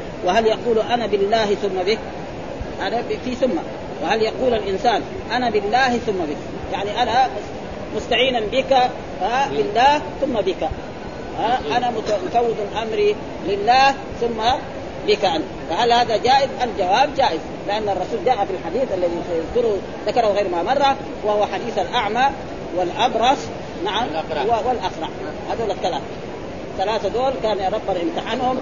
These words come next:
Speaker 1: وجاءهم رجل على صورة ملك وقال لهم هذا الكلام: "أنا كذا رجل فقير، انقطعت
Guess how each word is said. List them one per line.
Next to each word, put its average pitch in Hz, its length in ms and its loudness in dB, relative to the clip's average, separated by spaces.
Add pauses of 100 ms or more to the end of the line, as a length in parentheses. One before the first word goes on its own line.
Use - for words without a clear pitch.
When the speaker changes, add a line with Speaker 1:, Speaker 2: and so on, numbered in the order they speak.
(320)
Speaker 1:
وجاءهم 202 480 2 (160)
رجل 233 220 2
على 185 260 2
صورة 214 220 2 (160)
ملك 277 220 2 (340)
وقال 254 240 2
لهم 208 160 4
هذا 202 160 2
الكلام: 170 340 2 (440)
"أنا 196 100 0
كذا 180 360 2 (180)
رجل 180 180 0 (100)
فقير، 196 340 2
انقطعت 175 360 -4